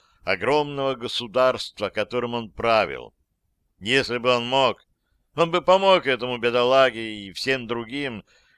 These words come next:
кто был захвачен кровавым вихрем исламской революции.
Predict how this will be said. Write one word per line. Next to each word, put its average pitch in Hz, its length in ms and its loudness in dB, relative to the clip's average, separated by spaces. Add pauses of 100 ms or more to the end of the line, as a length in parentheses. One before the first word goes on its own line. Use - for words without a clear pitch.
(100)
кто 107 140 -2
был 135 140 0
захвачен 135 640 0
кровавым 123 540 -2
вихрем 113 540 -6
исламской 107 600 -6
революции. 104 760 -6